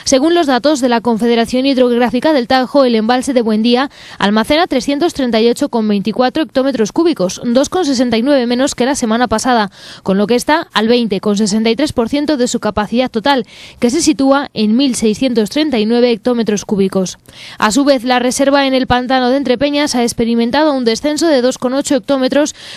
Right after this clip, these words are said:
con respecto al nivel de la semana anterior, con lo que se sitúa en ciento noventa y ocho coma ochenta y seis hectómetros cúbicos, el veintitrés coma veintiuno por ciento de su capacidad total, que es de ochocientos treinta y cinco hectómetros cúbicos.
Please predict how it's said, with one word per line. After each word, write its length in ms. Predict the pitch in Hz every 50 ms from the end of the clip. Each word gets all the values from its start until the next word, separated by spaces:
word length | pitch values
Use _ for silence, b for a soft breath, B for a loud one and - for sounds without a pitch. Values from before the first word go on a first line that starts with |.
| B B
con 160 | 269 269 285
respecto 480 | 339 349 - - 285 247 - - 302
al 140 | 285 269 254
nivel 240 | 240 226 233 254 269
de 80 | 254 226
la 100 | 220 220
semana 300 | - 240 220 226 240 254
anterior, 460 | 254 208 208 202 220 214 196 220 -
con 180 | - 208 208
lo 80 | 214 196
que 100 | - 208
se 100 | 247 311
sitúa 440 | 247 294 - 254 254 269 277 285 B B B B B B
en 160 | B 247 302 285
ciento 380 | - 285 277 277 277 302 277
noventa 320 | 269 247 240 233 214 226 220
y 100 | 247 277
ocho 200 | - - 359 -
coma 180 | 320 277 247
ochenta 240 | 254 - 240 220 214
y 60 | 208 190
seis 180 | 240 285 226
hectómetros 520 | 247 226 - 269 285 277 254 220 208 196 -
cúbicos, 440 | - 349 349 277 - 202 190 -
el 140 | 220 214 214
veintitrés 480 | 208 214 214 214 220 214 269 320 330 -
coma 200 | - 214 196 202
veintiuno 340 | 202 196 233 262 277 254 185
por 140 | 214 220
ciento 280 | - 277 277 254 285 269
de 80 | 240 214
su 100 | 226 220
capacidad 460 | 208 202 208 202 180 226 262 262 247
total, 400 | 247 220 - 226 214 214 233 B B B B B B B B
que 140 | 240 233
es 80 | 254 233
de 140 | 277 269 262
ochocientos 580 | 254 - 240 220 - 285 285 285 240 226 202
treinta 260 | - - 214 208 202 202
y 60 | 190
cinco 240 | 208 214 214 240 226
hectómetros 540 | - - 226 220 220 214 208 202 185 -
cúbicos. 500 | - 220 196 196 190 - 190 185 180 -